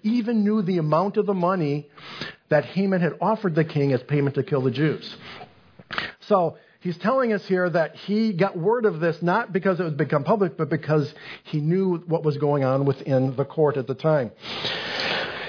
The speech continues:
This whole thing about wailing in sackcloth and ashes, we don't get that. I mean, just, it, it, it just doesn't fit our culture.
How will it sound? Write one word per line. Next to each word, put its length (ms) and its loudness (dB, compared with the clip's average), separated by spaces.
This 260 4
whole 220 -2
thing 160 2
about 400 0
wailing 500 2
in 120 0
sackcloth 680 0
and 120 0
ashes, 640 0
we 140 0
don't 200 2
get 220 2
that. 320 -6
I 220 0
mean, 100 0
just, 320 2
it, 260 0
it, 220 0
it 180 -2
just 200 -2
doesn't 340 2
fit 300 4
our 220 2
culture. 640 -2